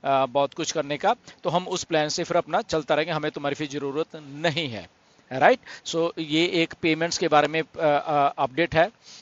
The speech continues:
अ, मिस्टर ऐश, अ, को, अ, अच्छी तरीके से मालूम है कि कितनी जल्दी से जल्दी ये आप, अ, प्रोसेसर, अ, या जो हम अपना अग-, अगर कुछ करेंगे वो, वो यहाँ पे लेके आना है।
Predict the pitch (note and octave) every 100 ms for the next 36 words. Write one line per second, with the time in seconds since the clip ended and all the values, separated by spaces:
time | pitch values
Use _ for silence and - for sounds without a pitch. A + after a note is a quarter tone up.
0 | _ - D3 C#3+ C#3+ - D#3 D#3 D3+ D#3
1 | D#3 D3 - D#3 D#3 D#3+ D3+ D3 D#3 D3+
2 | D3+ D3+ D3 D3 E3+ D3 D#3+ D#3+ D#3 D3
3 | C#3 D3+ D#3+ D#3 E3+ B2+ D#3+ C3+ C#3+ C3+
4 | D#3 D#3+ - - D#3 C3+ C3+ D#3 D3+ D#3
5 | D3 C#3+ C#3 - D3 C#3+ C#3+ D3 D3 C3+
6 | D3 C3+ D#3+ D3+ C#3+ - - - C3+ D3
7 | C#3+ D#3+ G#3+ C4+ _ - D3+ C#3 D3 C#3+
8 | D3 E3+ F3+ E3+ E3 D#3+ D#3+ D#3+ D3 D#3
9 | D#3+ - D#3 E3 F3 E3+ C#3+ D#3+ D3+ D#3
10 | - E3 D#3 D3 C#3 E3+ D3+ D3 D3 B2
11 | A2+ G2